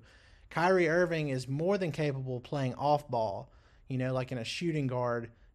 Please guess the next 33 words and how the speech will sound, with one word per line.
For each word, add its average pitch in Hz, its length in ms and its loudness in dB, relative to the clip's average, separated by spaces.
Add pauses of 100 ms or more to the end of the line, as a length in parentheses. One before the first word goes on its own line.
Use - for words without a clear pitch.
type 131 280 0
role. 123 480 2
Now, 123 140 -4
he'll 156 160 2
obviously 143 520 0
be 127 120 -2
handling 135 480 -2
the 127 80 -4
ball 123 500 0 (540)
full 147 280 2
time 131 420 0
when 120 160 -4
Luka's 127 360 -4
out, 151 380 4 (580)
um, 123 560 -2 (420)
you 139 140 -6
know, 123 320 -2
f-, 87 400 -20
taking 143 300 -2
a - 20 0
breather 131 560 -2
if 123 80 -8
he 131 100 -4
has 131 140 -4
to 135 80 -8
miss 127 160 -2
a 127 60 -10
game 131 300 -2
or 131 60 -4
something 131 300 -4
like 117 220 -8
that. 175 400 2
But 160 340 2